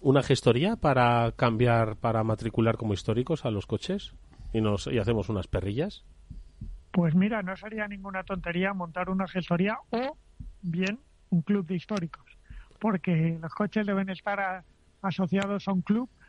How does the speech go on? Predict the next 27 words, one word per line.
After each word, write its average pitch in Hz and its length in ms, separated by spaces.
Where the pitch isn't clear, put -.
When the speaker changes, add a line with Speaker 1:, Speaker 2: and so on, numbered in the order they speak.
Speaker 2:
porque 170 680
serán 175 340
los 190 220
encargados, 190 720
son 185 160
los 190 160
encargados 185 560
de 180 120
controlar 165 540
que 160 140
realmente 165 500
el 160 100
coche 180 460
es, 156 180
es 196 220
un 196 100
histórico 214 540
y 208 40
no 185 120
un 175 60
coche - 280
viejo 180 320
que 165 120
intenta 165 340
saltarse 175 480
las 151 180
normas. 160 300